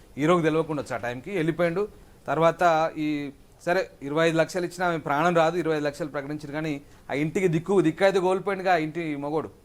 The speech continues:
ఇంటికి దిక్కు అయితే పోయింది. ఆ పిల్లగాడు అనాథ, పిల్లగాని పరిస్థితి కూడా అట్లే ఉంది, ఇల్లు అయితే ఆగమైంది. So అది పరిస్థితి. ఇరవై ఐదు లక్షలు ఇచ్చినా, యాభై లక్షలు ఇచ్చినా పానం అయితే తిరిగి రాదు. So అది చెప్తున్నా. కాబట్టి దయచేసి అప్రమత్తంగా ఉండండి.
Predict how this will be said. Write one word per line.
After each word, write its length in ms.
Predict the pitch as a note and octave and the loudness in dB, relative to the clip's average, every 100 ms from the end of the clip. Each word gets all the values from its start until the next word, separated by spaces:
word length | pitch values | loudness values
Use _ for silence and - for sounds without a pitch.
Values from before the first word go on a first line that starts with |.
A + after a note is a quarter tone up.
| _ - - | _ -20 -20
ఇంటికి 240 | - C#3+ E3+ | -12 -6 -2
దిక్కు 220 | D#3+ E3 | -2 0
అయితే 140 | F3+ | 0
పోయింది. 460 | E3+ F3 F#3 - - | 0 -2 -4 -6 -4
ఆ 40 | D3 | -4
పిల్లగాడు 380 | B2 D3 D#3+ | -2 0 2
అనాథ, 300 | D3+ D3+ D#3 D#3 C#3+ - - | 2 0 0 -2 -2 -10 -10
పిల్లగాని 300 | C#3+ D#3 E3+ | -2 2 2
పరిస్థితి 280 | D#3+ D#3+ D#3+ | 2 -4 -2
కూడా 120 | F3 | -2
అట్లే 220 | D#3+ D#3+ E3+ | -2 0 0
ఉంది, 240 | E3+ G3+ - - - - | 0 -6 -12 -20 -14 -4
ఇల్లు 180 | D#3 | 2
అయితే 220 | F#3 - G3+ | 4 4 2
ఆగమైంది. 540 | F3 F#3 F#3+ D#3+ G2 _ _ _ _ _ _ _ _ _ - | 4 2 0 -4 -8 _ _ _ _ _ _ _ _ _ -2
So 60 | |
అది 200 | F3 F3 | 0 2
పరిస్థితి. 600 | G#3 G3 F3 - G#3 A3+ A3 - _ C#3 | 0 0 -2 -6 -8 -8 -10 -20 _ -2
ఇరవై 240 | E3 G3 | 2 4
ఐదు 100 | F3+ | 2
లక్షలు 260 | E3+ F#3+ F#3 | -2 -4 -8
ఇచ్చినా, 360 | - F3+ G3+ | -8 -6 -2
యాభై 280 | G3+ E3 E3+ | 2 2 2
లక్షలు 280 | E3+ E3 F3 | 0 -2 -10
ఇచ్చినా 200 | D#3+ F#3+ | -8 -6
పానం 320 | E3 D#3 F3 | -2 0 0
అయితే 180 | E3+ F3 | -2 -2
తిరిగి 260 | D#3 D#3 | -2 2
రాదు. 300 | D#3+ D3+ F#3 - - - - | 4 2 0 -10 -20 -16 -4
So 60 | |
అది 160 | C#3+ D#3 | 0 0
చెప్తున్నా. 420 | E3 D#3 - E3 | 0 -2 -4 -4
కాబట్టి 520 | D#3 D#3 E3+ G#3 A3+ - - - | 0 2 2 0 -6 -8 -20 -6
దయచేసి 340 | C#3 D#3+ G3+ F#3 | -2 0 2 2
అప్రమత్తంగా 540 | F3 F#3+ G3+ G3+ F#3+ | 2 0 0 0 0
ఉండండి. 420 | F#3+ F#3 F#3 A3 | 0 -2 -4 -6